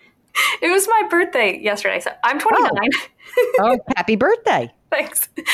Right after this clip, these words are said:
Speaker 1: I'm twenty-nine and my partner is thirty-three.
Speaker 2: Okay. So, I mean, is he on, like, an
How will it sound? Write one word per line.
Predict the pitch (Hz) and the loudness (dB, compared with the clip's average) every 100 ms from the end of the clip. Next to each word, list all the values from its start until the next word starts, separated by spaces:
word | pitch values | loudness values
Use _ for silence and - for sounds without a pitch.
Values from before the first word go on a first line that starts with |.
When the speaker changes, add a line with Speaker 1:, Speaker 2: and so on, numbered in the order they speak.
| - - 320 - | 0 0 -2 -2
Speaker 1:
I'm | 294 339 | 0 2
twenty-nine | 403 392 359 339 320 | 2 2 2 2 0
and | 262 | 0
my | 254 | -2
partner | 254 254 247 240 | 0 0 2 2
is | 220 214 | 0 -2
thirty-three. | - 214 208 202 202 185 226 220 220 _ - | -4 -2 -2 -4 -6 -8 -8 -10 -14 _ -4
Speaker 2:
Okay. | - - - - - - _ | -4 -2 -8 -8 -16 -20 _
So, | - 262 233 - | -2 2 2 2
I | 226 | 2
mean, | 220 | 2
is | 214 - | 2 2
he | 240 | 2
on, | 226 214 | 2 0
like, | 185 | 0
an | 156 | -4